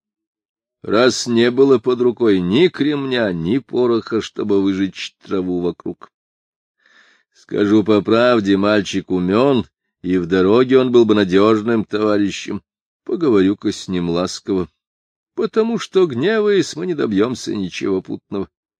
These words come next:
Вновь привет моему брату, продолжал он на доступном индейцу языке. Тетаны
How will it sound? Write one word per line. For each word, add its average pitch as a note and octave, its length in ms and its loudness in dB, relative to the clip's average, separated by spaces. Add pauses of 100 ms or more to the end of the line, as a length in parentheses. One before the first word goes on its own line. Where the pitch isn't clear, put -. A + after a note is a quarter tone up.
(800)
Вновь G#2+ 920 -2
привет G#3+ 640 -4
моему F#2 520 -4
брату, E2 640 -6 (720)
продолжал E2 680 -2
он B2 220 -4
на F2 140 -8
доступном F#2+ 600 -6
индейцу F2 440 -6
языке. E2+ 420 -8 (640)
Тетаны E3 880 0